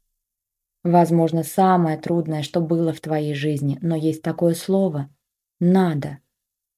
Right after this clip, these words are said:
Тебе ли не знать об этом? Поэтому ты сейчас просто пойдешь и займешься работой. Ты сумеешь. Иначе нельзя. А потом, завтра,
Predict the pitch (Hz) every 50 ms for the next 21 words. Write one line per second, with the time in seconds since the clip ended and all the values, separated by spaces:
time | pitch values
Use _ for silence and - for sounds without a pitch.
0 | _ _ _ _ _ _ _ _ _ _ _ _ - - 233 208 190 208 220 220
1 | 190 180 175 180 180 170 180 170 160 170 - 170 170 156 165 165 165 - 185 175
2 | 180 185 _ _ _ _ _ _ _ _ _ _ _ _ _ _ _ _ _ _
3 | _ _ _ _ _ _ _ _ _ _ _ _ _ _ _ _ _ _ - 185
4 | 180 170 165 170 160 151 147 139 160 143 - - - - 156 151 - - _ _
5 | - 175 175 170 165 147 151 - - 139 - - 147 143 147 147 170 180 180 175
6 | 175 - - 214 214 175 185 180 165 160 151 151 151 143 - - - 143 143 143
7 | 139 135 139 139 135 - - 170 - _ _ _ _ _ _ _ _ _ _ _
8 | _ _ _ _ _ _ _ _ _ _ _ _ _ _ _ - 226 214 214 -
9 | 233 208 196 170 139 135 131 131 - - - - _ _ _ _ _ _ _ _
10 | _ _ _ _ - - 214 208 190 175 160 156 - - 151 147 147 139 135 -
11 | 147 135 131 - - _ _ _ _ _ _ _ _ _ _ _ _ _ _ _
12 | _ _ _ _ _ _ _ - 185 170 - 175 175 175 - 196 202 196 190 190
13 | 190 - 190 165 180 180 180 175 - - 175 165 170